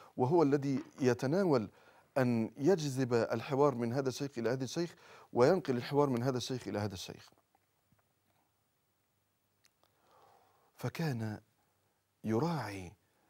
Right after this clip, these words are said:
ألا يطغى كلام على كلام، ويراعي، آه، مقام شيخ ومقام شيخ، فينتبه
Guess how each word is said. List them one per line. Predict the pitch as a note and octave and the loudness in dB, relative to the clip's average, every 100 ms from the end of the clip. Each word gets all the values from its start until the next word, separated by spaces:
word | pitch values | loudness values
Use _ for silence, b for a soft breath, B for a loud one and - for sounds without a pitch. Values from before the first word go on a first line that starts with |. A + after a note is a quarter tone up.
| _ - | _ -2
ألا | A#2+ A2 G#2 G2+ F#2+ D#2+ - _ _ _ | -2 -2 -4 -2 -4 -6 -12 _ _ _
يطغى | - B2+ D#3 - G#2 F#2+ - - _ _ - | -4 -2 -2 -4 -6 -6 -6 -14 _ _ -6
كلام | A2+ C3+ D#3+ C3+ | -4 -2 -2 -2
على | C3+ B2 | -4 -6
كلام، | A2+ G#2 F#2 E2 _ _ _ _ b b b b b b | -6 -8 -8 -12 _ _ _ _ b b b b b b
ويراعي، | A2 A#2 C3 D3+ F#3+ D#3+ B2 G2+ F2 - _ _ _ _ _ _ | 4 6 6 4 2 -2 -4 -6 -8 -14 _ _ _ _ _ _
آه، | A#2+ G#2+ G2+ | -4 -2 -2
مقام | F#2 A#2 - D#3+ C#3+ | -2 -4 -4 -6 -4
شيخ | A2 E3+ D3+ B2+ | -4 -4 -6 -4
ومقام | A2 G2+ C#3+ B2 | -6 -6 -6 -6
شيخ، | G#2 G2 E2+ - _ _ b b b b | -6 -8 -10 -14 _ _ b b b b
فينتبه | - E3 E3 D3 G#3 F3+ C#3 | 0 2 2 2 2 2 0